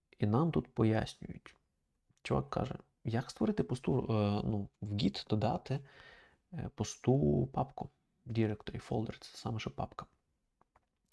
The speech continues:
І йому мудрі люди пояснюють: не можна. А, бач, офіційна документація Гіта говорить, що там індексація тих файлів, коротше, працює таким чином, що пуста папка не береться до уваги.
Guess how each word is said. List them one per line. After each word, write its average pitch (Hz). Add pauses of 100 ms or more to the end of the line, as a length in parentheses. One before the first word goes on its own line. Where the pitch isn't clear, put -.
(680)
І 107
йому 135
мудрі 151
люди 120
пояснюють: - (600)
не 170
можна. 101 (2250)
А, 104 (1080)
бач, 123
офіційна 156
документація 123
Гіта 123
говорить, 127
що -
там 113
індексація 123
тих -
файлів, 151
коротше, -
працює -
таким 131
чином, 147
що -
пуста -
папка 139
не 110
береться 123
до 117
уваги. -